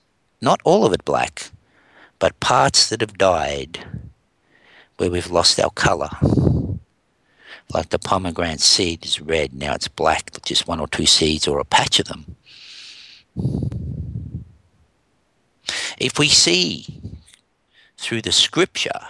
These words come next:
which is there to train us, and we pray and ask God to forgive us and heal us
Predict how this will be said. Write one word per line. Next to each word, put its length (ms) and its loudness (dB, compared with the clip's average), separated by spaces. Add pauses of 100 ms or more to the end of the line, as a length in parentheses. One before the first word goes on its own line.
(120)
which 220 -6
is 140 0
there 180 4
to 160 -6
train 520 0
us, 880 -4 (1500)
and 140 0
we 140 0
pray 1120 -2 (640)
and 160 -8
ask 340 0
God 720 -4 (640)
to 100 -10
forgive 400 0
us 340 2
and 160 -8
heal 420 0
us 380 0